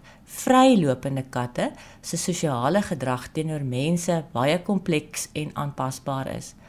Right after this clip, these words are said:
Katte kan veralgemeende mensgedrag aflei as hulle deur die loop van hulle nege lewens aan verskeidenheid mense blootgestel is. Katte spandeer meer tyd saam met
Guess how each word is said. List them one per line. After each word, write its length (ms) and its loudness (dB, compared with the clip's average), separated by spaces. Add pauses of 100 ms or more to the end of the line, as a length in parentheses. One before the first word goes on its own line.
(720)
Katte 440 2
kan 380 4
veralgemeende 1200 2
mensgedrag 960 -2
aflei 640 -2
as 180 -4
hulle 240 -4
deur 200 -4
die 160 -4
loop 240 -2
van 180 -2
hulle 260 -2 (180)
nege 560 -2
lewens 580 -4 (280)
aan 200 4
verskeidenheid 680 2
mense 420 -2
blootgestel 720 -2
is. 260 -10 (640)
Katte 260 2
spandeer 640 2
meer 340 2
tyd 240 2
saam 240 -4
met 140 -6